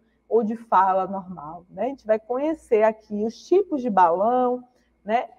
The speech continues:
E aí, na, nas histórias dos su-, super-heróis, geralmente eles trazem essas cores bem fortes, né? No, no fundo dos quadrinhos, né? Que é pra chamar bem atenção pra alguma coisa que tá acontecendo, né? Então,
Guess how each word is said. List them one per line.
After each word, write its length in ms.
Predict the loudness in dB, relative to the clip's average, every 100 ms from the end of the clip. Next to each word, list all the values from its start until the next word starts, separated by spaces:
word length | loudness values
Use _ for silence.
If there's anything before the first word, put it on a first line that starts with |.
| _ _ 0
E 120 | 4
aí, 140 | 4
na, 260 | 2 0 0
nas 220 | -2 -4
histórias 400 | -4 0 2 2
dos 140 | -2 -8
su-, 240 | -10 -10
super-heróis, 680 | -8 -4 -2 0 4 4 4
geralmente 560 | 2 2 0 -4 -4
eles 200 | -6 -6
trazem 380 | -6 -2 -2 -2
essas 320 | -6 -10 -14
cores 420 | -6 -2 -2 -4 -10
bem 280 | -8 -10 -10 _
fortes, 640 | 4 6 4 0 -16 -14
né? 160 | -8 -6
No, 200 | -6 -6
no 100 | -6
fundo 480 | -10 _ -6 -4 -4
dos 200 | -8 -6
quadrinhos, 800 | 0 0 0 -2 -4 -4 -6 -10 _ _ _ _
né? 120 | -4
Que 100 | -2
é 20 |
pra 160 | 0 -2
chamar 280 | -4 -2 -2
bem 380 | 0 0 0 0
atenção 600 | 0 0 -2 -4 -4 0
pra 120 | 2
alguma 260 | 2 0
coisa 340 | 0 4 4 2
que 80 | -2
tá 180 | -4 -4 -6
acontecendo, 1040 | -8 -8 -12 -14 -16 -12 -8 -6 -6 -6
né? 180 | -2 -2
Então, 340 | 0 -2 -2